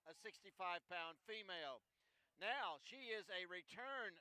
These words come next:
dog. She has been at Lone Star Bark before. She was here in two thousand and eighteen. She was so excited when the gates opened up,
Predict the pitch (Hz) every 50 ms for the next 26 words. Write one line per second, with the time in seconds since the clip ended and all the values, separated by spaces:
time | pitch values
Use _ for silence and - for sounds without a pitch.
0 | - _ _ _ _ 151 196 240 254 220 185 165 143 - - - - 226 214 208
1 | 190 156 - 220 226 226 208 208 - - 190 226 226 - - - 226 202 190 180
2 | - 208 214 226 220 220 - _ 185 165 - _ 240 247 254 247 220 175 139 -
3 | _ _ _ _ _ - - 226 240 233 214 196 156 160 202 254 262 240 233 202
4 | 175 175 - - 220 240 214 - 226 196 196 196 196 185 - 180 175 165 165 170
5 | 175 180 190 214 214 202 - - 220 233 240 226 202 175 147 123 - _ _ _
6 | _ _ - 196 196 196 196 185 160 - - 208 185 - - - 277 285 254 226
7 | 196 - - 247 233 240 233 220 214 190 185 185 196 190 175 175 170 160 165 170
8 | 208 220 233 208 - - - 214 220 214 - - 208 185 226 269 269